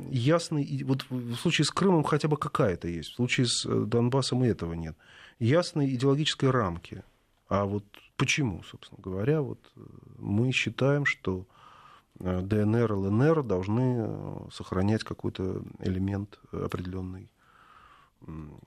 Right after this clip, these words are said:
самоопределения, да? Вот почему должно? Почему вот, вот нельзя прямо щас им брать там, э, контроль над границей? Вот. Хотя вроде бы это вполне соответствует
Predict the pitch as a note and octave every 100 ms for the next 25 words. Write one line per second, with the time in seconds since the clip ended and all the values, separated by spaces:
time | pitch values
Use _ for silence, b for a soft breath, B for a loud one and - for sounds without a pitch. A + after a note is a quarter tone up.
0 | - - G#2 G2+ A2 A2+ G#2+ E2+ F#2 -
1 | B2+ C#3 B2 - - B2+ B2+ G2 F2 F2
2 | F2 G2 C#3 E3 A#2 - G#2 - B2 A#2+
3 | E3+ B2 B2+ A2+ - A2+ A2 G#2 F#2+ G2
4 | F#2+ F2 F2+ - - - - - F#2 -
5 | - - - _ - G#2 G#2+ G#2 G2 G#2
6 | G#2+ G2+ G#2 - A#2 - B B B B
7 | B B _ - F#2+ E2 D#2+ F2+ B2 D#3+
8 | B2+ B2 B2 G#2 F#2+ - F2+ F#2+ B2 F2+
9 | - G2 - F2 E2+